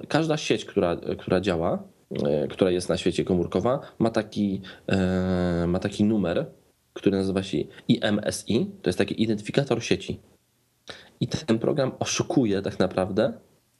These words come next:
że nasza karta włożona do naszego telefonu to jest karta z innej sieci.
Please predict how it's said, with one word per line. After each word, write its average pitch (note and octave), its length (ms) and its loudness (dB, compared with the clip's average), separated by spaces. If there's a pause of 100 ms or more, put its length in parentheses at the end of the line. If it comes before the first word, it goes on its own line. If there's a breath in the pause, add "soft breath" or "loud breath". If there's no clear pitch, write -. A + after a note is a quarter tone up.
(380)
że B2 500 0 (160)
nasza B2+ 320 2
karta A#2+ 400 0
włożona G#2 600 0
do G2+ 80 -4
naszego G2 340 0
telefonu F#2+ 580 0 (1300 loud breath)
to B2 160 4
jest B2+ 240 -2
karta D3+ 320 0
z G#2+ 280 -4
innej C3+ 300 2
sieci. - 340 -4